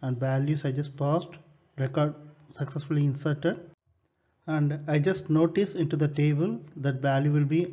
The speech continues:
updated in E M P stream and E M P stream append only both. You can notice that value metadata action as insert for both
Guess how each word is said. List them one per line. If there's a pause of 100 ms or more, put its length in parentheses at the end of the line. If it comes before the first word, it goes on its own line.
(100)
updated
in
E
M
P
stream
and
E
M
P
stream
append
only
both. (840)
You
can
notice (140)
that
value
metadata
action
as
insert
for
both